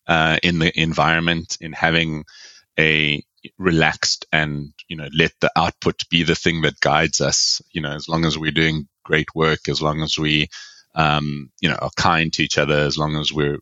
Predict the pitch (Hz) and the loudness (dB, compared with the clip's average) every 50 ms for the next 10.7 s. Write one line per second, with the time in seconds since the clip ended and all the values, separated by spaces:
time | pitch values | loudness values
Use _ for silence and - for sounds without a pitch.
0 | _ _ _ - 76 76 71 73 71 - - - 87 80 82 80 76 80 78 78 | _ _ _ -20 -18 -18 -18 -18 -18 -14 0 0 2 4 4 4 2 2 2 2
1 | 76 73 71 71 65 - 82 78 76 78 73 - - 82 73 73 71 73 80 82 | 2 0 -2 -2 0 0 2 2 2 0 0 -2 -2 -2 -2 -4 -4 0 0 2
2 | 80 78 76 76 80 _ - - - - - - _ _ _ _ - 80 78 76 | 2 0 -2 -6 -12 _ -20 -20 -20 -20 -20 -20 _ _ _ _ 0 2 2 2
3 | 76 73 76 76 76 76 76 73 69 _ _ _ _ _ - 87 80 87 82 82 | 0 0 -2 -6 -8 -10 -16 -20 -20 _ _ _ _ _ -18 -4 0 0 0 0
4 | 78 73 - _ _ _ - 82 78 73 76 - _ 82 76 76 - 90 87 85 | -2 -4 -8 _ _ _ -14 -14 -12 -14 -16 -20 _ -20 -14 _ 2 4 4 4
5 | 90 87 80 - 90 92 101 101 - - 90 87 - _ - 87 85 78 78 76 | 2 2 0 2 4 4 4 4 4 2 2 2 2 _ 2 2 4 4 2 2
6 | - 87 85 85 78 73 73 71 - 78 76 76 87 85 82 80 - _ _ 95 | 2 4 4 4 4 2 2 2 2 0 0 0 -2 -4 -4 -8 -12 _ _ -10
7 | 85 82 85 82 87 78 - - - - 101 85 - - 76 76 76 76 76 73 | -2 0 0 2 2 -2 0 0 0 2 0 0 2 2 2 2 2 0 -2 -2
8 | 71 69 71 71 80 87 85 - - 78 71 76 - - - 80 78 - - 80 | -2 -2 -2 0 0 0 2 2 0 0 -2 -2 0 0 0 0 0 0 0 0
9 | 73 67 71 - - _ - - - - 85 73 65 65 - _ 87 87 80 - | 2 2 0 -2 -2 _ -18 -20 -16 -14 -14 -14 -14 -16 -6 _ -2 0 0 0
10 | - - - 101 95 98 95 87 76 71 - - - - | 0 2 4 4 4 4 4 2 0 -2 -2 -4 -8 -8